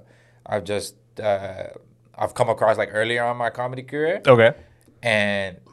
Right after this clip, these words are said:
Speaker 1: like, we done the Colum-, uh, I've done the,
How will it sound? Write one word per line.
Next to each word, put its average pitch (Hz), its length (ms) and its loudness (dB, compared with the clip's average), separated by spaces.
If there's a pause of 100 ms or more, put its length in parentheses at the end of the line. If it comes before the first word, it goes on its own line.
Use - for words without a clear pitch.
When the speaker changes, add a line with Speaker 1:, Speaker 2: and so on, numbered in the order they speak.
(580)
Speaker 1:
like, 101 400 -4
we 120 140 -8
done 123 200 2
the 110 160 -2
Colum-, 110 420 -6
uh, 95 800 -2
I've 104 220 -4
done 107 200 -2
the, 101 440 -2